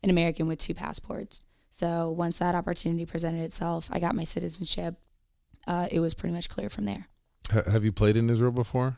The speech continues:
Speaker 2: even recreationally?
Speaker 1: I have. So two years ago, I played in the twenty seventeen Maccabiah Games in Israel, which is kind of the equivalent of the Jewish Olympics. So
Speaker 2: Yes.
Speaker 1: over fifty countries.
Speaker 2: You're looking
Speaker 1: uh,
Speaker 2: at a co-chair for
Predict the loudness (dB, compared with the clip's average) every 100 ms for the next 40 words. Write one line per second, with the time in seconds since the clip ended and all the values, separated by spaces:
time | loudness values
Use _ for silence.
0 | -2 0 2 2 4 4 4 2 0 0
1 | _ 2 6 4 4 -2 4 6 6 4
2 | 2 2 2 2 2 2 2 -2 -2 -2
3 | 0 0 0 0 0 -2 -4 -4 -2 0
4 | 2 2 2 4 4 2 0 2 2 2
5 | 2 2 2 2 2 2 2 2 -2 0
6 | 0 0 0 -2 0 0 0 0 0 -2
7 | -2 0 0 0 -2 -2 -4 -6 -8 -12
8 | -12 -4 0 0 0 -2 -2 -2 2 4
9 | 6 6 4 4 2 2 2 2 0 2
10 | 4 2 2 4 4 6 4 4 4 4
11 | 4 2 2 0 -6 -16 -4 -2 -2